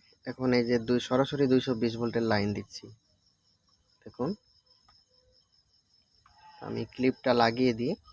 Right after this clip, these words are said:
পার্মানেন্টভাবে, নইলে এটা নাড়াচাড়া করতে থাকবে এবং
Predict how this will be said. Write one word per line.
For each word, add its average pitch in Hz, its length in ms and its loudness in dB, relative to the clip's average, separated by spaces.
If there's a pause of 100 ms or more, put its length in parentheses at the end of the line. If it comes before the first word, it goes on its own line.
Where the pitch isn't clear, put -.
(160)
পার্মানেন্টভাবে, 113 800 0 (920)
নইলে 117 400 2
এটা 120 420 0
নাড়াচাড়া 120 520 2
করতে 120 360 -2
থাকবে 127 360 0
এবং 131 280 2